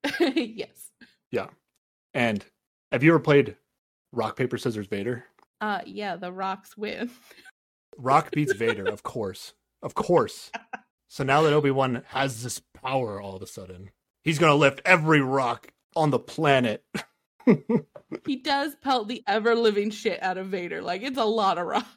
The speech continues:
Speaker 2: But Vader should just be like, one hand be like, "Those rocks are gone." <laughs> Like, it's so, it, it's so not believable.
Speaker 1: But, like, also, that's not interesting.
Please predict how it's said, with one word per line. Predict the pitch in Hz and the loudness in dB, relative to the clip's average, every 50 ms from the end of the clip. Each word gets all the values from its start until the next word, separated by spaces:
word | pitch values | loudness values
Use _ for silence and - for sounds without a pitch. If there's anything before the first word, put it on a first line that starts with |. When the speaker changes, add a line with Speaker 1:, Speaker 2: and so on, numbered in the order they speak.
| - 277 - _ - _ _ _ _ | -14 -14 -14 _ -20 _ _ _ _
Speaker 2:
But | - 294 247 | 8 8 8
Vader | 220 226 247 277 285 262 262 262 254 220 - - | 10 10 10 10 12 10 8 8 8 6 2 -4
should | - - 254 220 | -6 -4 0 2
just | 208 240 208 - _ - | 2 2 2 0 _ 0
be | 208 226 | 4 6
like, | 214 214 202 170 | 8 8 8 6
one | 131 120 135 147 160 165 | 4 2 6 6 6 8
hand | 156 147 160 156 151 139 | 8 6 6 6 6 6
be | 139 135 | 6 6
like, | 131 123 117 110 - - - - - - - - - _ _ _ _ _ _ _ _ _ _ | 6 4 4 2 0 -4 -12 -16 -14 -14 -14 -16 -20 _ _ _ _ _ _ _ _ _ _
"Those | - 117 143 135 - | -4 -2 -2 -2 -2
rocks | 110 101 95 87 - - | -2 -2 -2 -4 -6 -10
are | 95 | -10
gone." | 90 92 92 95 95 104 110 104 - _ _ | -10 -10 -8 -8 -8 -8 -8 -10 -12 _ _
<laughs> | - 156 - - - | -4 -4 -4 2 2
Like, | 214 - - 196 - - - _ - 202 - - - | 2 2 2 -2 -10 -12 0 _ 2 2 2 0 -2
it's | - 190 185 180 - | 0 0 0 0 -2
so, | - - - 190 156 - - 185 175 151 147 - 208 - - 220 214 - - | -8 -6 -4 -4 -4 -2 -2 -2 -2 -2 -4 -10 -18 -20 -20 -20 -16 -8 -6
it, | 185 185 180 - _ _ _ | -6 -6 -6 -8 _ _ _
it's | 175 180 156 - - | -6 -6 -6 -6 -8
so | - - - 190 180 196 202 208 | -10 0 2 4 4 6 6 4
not | 202 190 185 170 170 156 | 4 6 4 4 4 4
believable. | 156 151 139 131 127 120 120 110 101 101 95 92 98 - - _ _ _ _ | 2 0 2 2 2 0 0 -2 -2 -2 -4 -4 -4 -8 -12 _ _ _ _
Speaker 1:
But, | 440 440 | -4 -2
like, | 427 453 403 - | -2 -2 -2 -2
also, | 339 381 403 - - 440 339 262 | -2 -2 -2 -2 -4 -6 -4 -4
that's | - 262 262 277 311 - - | -4 -2 -2 -2 -4 -8 -8
not | 285 285 277 262 254 - | -6 -4 -4 -4 -4 -4
interesting. | - 233 226 208 - 202 175 180 - - - - 95 - - 214 | -6 -6 -6 -6 -8 -10 -10 -10 -12 -16 -16 -14 -14 -14 -16 -18